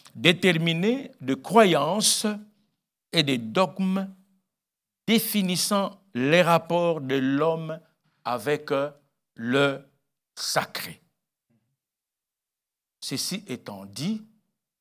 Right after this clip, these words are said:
nous pouvons maintenant commencer à détailler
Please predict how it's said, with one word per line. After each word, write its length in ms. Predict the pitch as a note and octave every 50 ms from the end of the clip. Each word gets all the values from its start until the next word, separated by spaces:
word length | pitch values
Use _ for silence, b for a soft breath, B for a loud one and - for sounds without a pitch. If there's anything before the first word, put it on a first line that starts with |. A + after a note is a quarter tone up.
| _ _ _ _ _ _ -
nous 120 | G#2+ G#2+
pouvons 380 | _ - C3 B2 A#2 D#3 F#3 F#3
maintenant 640 | E3+ D3+ C#3+ - C#3+ C#3+ C#3+ C#3+ C#3+ D3 F3+ A3 _ _ _ _ _ _ _ _ _ _ _ _
commencer 720 | C3+ B2 B2 A#2+ A#2 A#2 - - D3+ D3 D3 D3 - - _
à 120 | - A2+
détailler 880 | G#2+ F#2+ G#2 - G#3+ G#3+ G#3+ - F#3 E3 D#3+ D3 D3 C#3+ D3+ E3 -